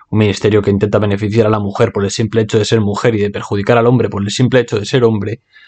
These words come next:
lo que ha hecho es todo lo contrario. Es decir, lo que ha conseguido es que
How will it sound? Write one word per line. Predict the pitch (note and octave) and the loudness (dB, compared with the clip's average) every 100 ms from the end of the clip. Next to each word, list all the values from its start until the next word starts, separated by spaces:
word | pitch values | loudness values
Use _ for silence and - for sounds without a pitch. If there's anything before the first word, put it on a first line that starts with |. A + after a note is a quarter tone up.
| - _ | -20 _
lo | - G#2 | -2 0
que | G#2 G#2 | 2 2
ha | C3 | 2
hecho | C#3 D3 | 2 -4
es | - | -2
todo | C3+ B2 | 2 2
lo | G#2+ | 2
contrario. | G#2+ G#2+ E3+ B2+ F#2+ - | -2 0 0 -2 -6 -6
Es | A2 | -4
decir, | G#2 - - | -4 -6 -10
lo | G2 | -10
que | - | -4
ha | B2 | 0
conseguido | C#3+ C#3 D#3+ D#3 B2+ C3 - _ _ _ _ _ _ _ _ _ _ _ _ _ _ _ _ | 0 2 2 4 2 0 -6 _ _ _ _ _ _ _ _ _ _ _ _ _ _ _ _
es | C#3 C3+ - | -2 -2 0
que | B2 D#3+ | -2 -2